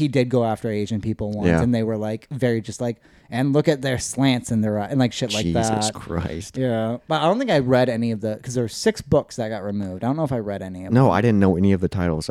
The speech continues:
Speaker 2: so
Speaker 1: I don't
Speaker 2: they
Speaker 1: think
Speaker 2: obviously
Speaker 1: so.
Speaker 2: weren't that good.
Speaker 1: Yeah.
Speaker 2: Yeah. Work on the rhymes next time, Mister Racism.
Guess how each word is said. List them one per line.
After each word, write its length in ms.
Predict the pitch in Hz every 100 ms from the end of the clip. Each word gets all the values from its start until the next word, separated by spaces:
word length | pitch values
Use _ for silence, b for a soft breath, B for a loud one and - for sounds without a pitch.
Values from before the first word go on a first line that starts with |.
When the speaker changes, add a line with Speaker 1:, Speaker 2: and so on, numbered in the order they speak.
| -
Speaker 2:
so 400 | - 90 82 82
Speaker 1:
I 60 | 151
don't 160 | 214
Speaker 2:
they 60 | - 95
Speaker 1:
think 80 |
Speaker 2:
obviously 260 | 92 98 95
Speaker 1:
so. 60 | 92
Speaker 2:
weren't 160 | 92
that 180 | 87 78
good. 320 | 90 82 80 - - 120
Speaker 1:
Yeah. 220 | 104 92 -
Speaker 2:
Yeah. 140 | 90 78 -
Work 160 | 107 110
on 80 | 110
the 80 |
rhymes 320 | 107 110 92 87
next 200 | 85 -
time, 280 | 78 78 85
Mister 280 | 85 90 82
Racism. 460 | 87 - 90 98